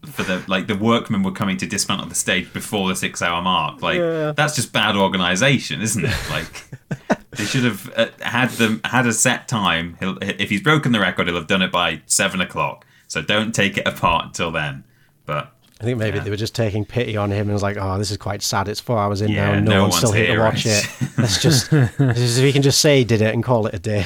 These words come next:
Speaker 2: <laughs> Get back over
Speaker 1: Yeah.
Speaker 2: the ferrets, Reg. Yeah, thank you very much. That was the, well, not really a history of ferret legging, but just a, a, a glimmer into a weird world.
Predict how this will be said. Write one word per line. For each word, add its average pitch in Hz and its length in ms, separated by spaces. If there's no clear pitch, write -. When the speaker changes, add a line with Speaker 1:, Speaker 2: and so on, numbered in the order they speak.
Speaker 2:
<laughs> - 140
Get 156 140
back 160 220
over 143 100
Speaker 1:
Yeah. 92 140
Speaker 2:
the 127 60
ferrets, 110 380
Reg. 113 220
Yeah, 151 140
thank 131 220
you 151 80
very 156 240
much. 202 340
That - 220
was 175 260
the, 190 320
well, - 160
not 254 180
really 214 240
a 160 40
history 202 280
of 147 80
ferret 147 240
legging, 135 300
but 165 100
just 403 220
a, 240 260
a, 170 280
a 196 40
glimmer 165 380
into 120 400
a 110 40
weird 110 300
world. 101 380